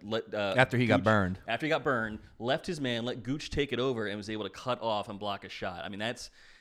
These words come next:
Speaker 1: it, for Jack Elliott, I gotta give him a ton of credit, and, and, and Gooch as well for, for picking up the man. But for such a young player on that play, I mean, uh, you're right. If, if that ball goes in the back of the net, Joe,
Speaker 2: Different
Speaker 1: uh,
Speaker 2: ballgame.
Speaker 1: it's a completely different ballgame.
Speaker 2: Yeah,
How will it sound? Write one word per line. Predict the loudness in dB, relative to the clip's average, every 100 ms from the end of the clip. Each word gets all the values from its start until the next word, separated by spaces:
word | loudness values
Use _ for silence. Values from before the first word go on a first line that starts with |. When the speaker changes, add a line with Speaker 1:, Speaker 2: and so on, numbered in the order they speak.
| -10
Speaker 1:
it, | -8 -8
for |
Jack | -2 0 0
Elliott, | -2 -2 -2
I | 0
gotta | 0 0
give | -2
him |
a | -8
ton | -4 -4
of | -2
credit, | -2 -2 -2
and, | -6 -6
and, | -6 -6
and | -4 -6 -4
Gooch | -6 -6
as | -4
well | 0 0
for, | 0 -4 -4
for | -6
picking | -6 -4
up | -4
the | -4
man. | -4 -4 -6 -12 -20 -10
But | -2
for | 0 0
such | 0 0
a |
young | 2 2 0
player | 2 4 4
on | 2
that | 0 0 0
play, | 0 2 2 -4 -6
I |
mean, | -6 -6 -8
uh, | -10 -10 -14 -8
you're | -2
right. | -2 0
If, | -2 -2
if | -4 0
that | 0 2
ball | 0
goes | 2 0 0
in |
the | -2
back | -2 -2
of |
the | -4
net, | -4 -2
Joe, | 0 0 -4 -10 -2
Speaker 2:
Different | 0 2
Speaker 1:
uh, | 0
Speaker 2:
ballgame. | 0
Speaker 1:
it's | -4
a | -6
completely | -8 -6 -4 -2
different | -4 -6
ballgame. | -6 -6
Speaker 2:
Yeah, | -6 -6